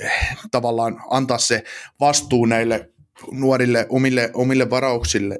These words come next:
Ja sit kun Darnell Nurse kas-, ka-, kasvoi tällä kaudella N H L:n kärkipuolustajiksi, niin hänelläkin sopimus loppuu ens-, ens-, ens kauden, ens kauteen, niin mun mielestä Ken Hollandin tärkein tehtävä tulevana kesänä on se,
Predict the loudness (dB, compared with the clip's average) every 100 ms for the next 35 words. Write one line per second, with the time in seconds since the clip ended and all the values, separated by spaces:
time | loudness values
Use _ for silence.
0 | -2 0 0 2 0 -2 -10 -20 -12 -4
1 | -2 0 2 2 2 2 -2 -2 -2 -2
2 | -8 -2 -2 0 -4 -2 -2 0 0 2
3 | 2 4 2 2 2 2 2 0 -2 -8
4 | -16 -16 -16 -16 -4 -2 0 2 4 4
5 | 2 0 0 0 2 0 2 0 0 0
6 | 2 2 0 0 2 2 2 -2 0 2
7 | 2 0 -2 -2 -2 -6 -10 _ -2 -2
8 | 0 0 2 0 0 0 0 0 0 0
9 | 0 0 0 0 0 -2 -4 -14 -18 -2
10 | 2 2 0 0 2 2 2 0 0 0
11 | 0 -2 -2 -2 -2 -4 0 0 0 -4
12 | -4 -2 0 2 0 0